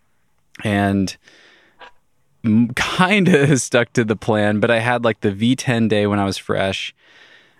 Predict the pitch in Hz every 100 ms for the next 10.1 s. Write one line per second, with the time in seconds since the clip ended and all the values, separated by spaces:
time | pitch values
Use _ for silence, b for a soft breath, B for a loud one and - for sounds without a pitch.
0 | b 113 110 98 92 87 - _ _ _
1 | _ _ - _ 123 107 104 98 98 104
2 | 127 156 143 123 107 107 107 107 110 _
3 | _ - 104 - 135 120 110 107 101 101
4 | 101 95 98 92 92 87 80 87 82 107
5 | - 113 107 - 120 113 - 110 104 98
6 | 95 98 95 90 87 - - 110 107 104
7 | 104 101 - 98 95 98 - 92 95 90
8 | 87 92 113 131 135 - 165 113 110 107
9 | 107 - - 110 _ 104 110 107 107 107
10 | 104